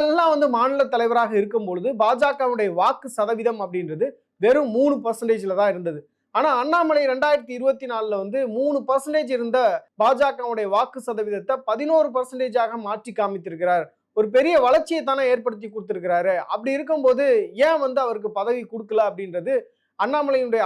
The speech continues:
ஆதரவாளர்களுடைய ஒரு கோபமாகவும் இருக்கு. அண்ணாமலையினுடைய அதிருப்தி நீண்ட நாட்கள்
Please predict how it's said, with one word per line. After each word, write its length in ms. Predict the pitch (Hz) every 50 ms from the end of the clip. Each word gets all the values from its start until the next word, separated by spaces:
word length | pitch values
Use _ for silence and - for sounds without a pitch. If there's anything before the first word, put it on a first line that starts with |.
| 180 202
ஆதரவாளர்களுடைய 800 | 233 247 262 247 240 233 226 214 214 202 190 185 175 180 180 208 220 208 180 165 160 - - 254
ஒரு 120 | 240 220 226 208
கோபமாகவும் 640 | 226 247 247 233 247 226 208 190 170 196 214 214 202 185
இருக்கு. 200 | 180 175 147 160 - _ _ - 196
அண்ணாமலையினுடைய 680 | 262 294 330 339 339 320 311 302 294 277 269 262 247 233 208
அதிருப்தி 360 | 202 202 262 262 233 - 277 262 247 226
நீண்ட 240 | 247 285 302 285 294 277 254
நாட்கள் 340 | 240 240 220 220 262 254